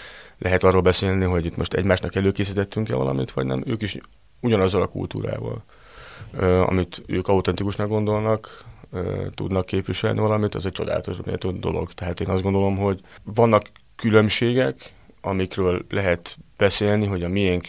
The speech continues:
ezért jobb, vagy azért jobb, de a végeredmény, az a fajta odaadás, az a fajta adni akarás, az,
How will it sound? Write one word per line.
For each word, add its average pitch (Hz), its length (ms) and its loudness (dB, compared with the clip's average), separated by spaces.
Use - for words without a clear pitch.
ezért 101 440 2
jobb, 95 180 2
vagy 87 140 -4
azért 117 360 2
jobb, 120 180 -4
de 101 60 0
a 87 80 2
végeredmény, 95 720 -2
az 95 140 -4
a 95 60 2
fajta 87 360 -2
odaadás, 101 600 2
az 95 80 -4
a 98 60 -4
fajta 87 720 -4
adni 104 260 4
akarás, 98 600 6
az, 92 420 0